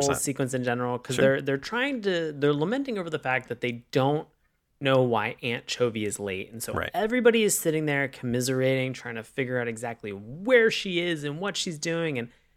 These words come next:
Speaker 2: and Ocho, the octopus,
Speaker 1: Yeah.
Speaker 2: is making some paintings. And the fun thing about this is that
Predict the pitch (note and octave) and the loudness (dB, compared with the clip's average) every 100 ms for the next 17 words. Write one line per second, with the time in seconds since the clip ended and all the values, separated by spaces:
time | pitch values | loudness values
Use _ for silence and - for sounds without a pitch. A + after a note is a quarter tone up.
0 | _ - D#3+ - C4+ C#4+ B2+ A#2 A#2 B2 | _ -6 -2 6 6 8 6 8 4 2
1 | _ _ B2+ A#2+ A#2+ - C#3 D3 C3 G#2+ | _ _ -2 0 0 0 -2 -2 -6 -4
2 | G2 G2+ - - - _ _ _ _ D3 | -4 -4 -6 -8 -10 _ _ _ _ 4
3 | C3+ C3 C3 A#2+ - _ - C#3 C#3+ C#3+ | 4 4 2 -2 -10 _ -2 2 4 2
4 | C3+ C3+ A#2+ - A2 G#2 G#2 A#2 - - | -2 -2 -6 -6 -6 -8 -12 -12 -10 -4
5 | C3+ D#3 - D4 D4+ C4 D#3+ C3+ C3+ - | -4 -6 -8 -6 -2 0 2 2 2 0
6 | A#2 A2+ B2+ A#2 G#2+ | -2 -2 -6 -8 -10